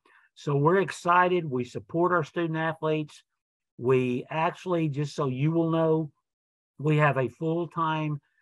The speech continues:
coordinator of academic success for our student athletes. We work closely with our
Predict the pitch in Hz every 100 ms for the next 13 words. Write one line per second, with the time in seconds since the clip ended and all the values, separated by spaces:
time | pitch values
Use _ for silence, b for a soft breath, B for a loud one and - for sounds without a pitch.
0 | _ _ - 175 180 165 170 165 165 170
1 | - 135 117 104 - 143 151 160 135 156
2 | 151 - 117 - - 165 165 165 - -
3 | _ _ _ _ 165 180 175 160 - 180
4 | 160 139 156 156 160 170 180 - - _
5 | _ _ 147 151 147 143 - - 160 180
6 | 196 - 180 170 147 135 120